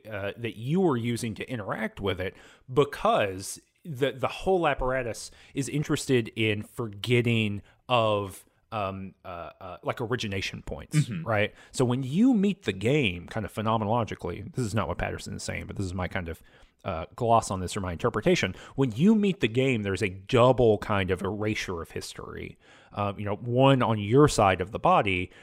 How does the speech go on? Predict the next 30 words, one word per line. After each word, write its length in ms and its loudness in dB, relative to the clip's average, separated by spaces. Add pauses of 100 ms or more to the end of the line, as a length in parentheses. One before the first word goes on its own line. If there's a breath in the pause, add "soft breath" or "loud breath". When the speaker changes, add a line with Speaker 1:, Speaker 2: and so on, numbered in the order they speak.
(140 loud breath)
Speaker 1:
and 420 0
the 160 0
other 260 4
on 120 0
the 60 -6
side 320 -6
of 100 -14
the, 260 -14
of 140 -14
the 100 -8
commodity. 720 -2 (260 loud breath)
And 360 4
what 340 -2
Patterson's 400 0
trying 160 -4
to 60 -6
do 160 -8
throughout 360 -2
this 120 -10
chapter, 480 0
right, 320 -2 (100)
is 300 -8 (240)
use 340 6
the 80 4
concept 460 0
of 180 -14
posture 800 -2 (320 loud breath)
as 160 -2
a 60 -4
way 420 0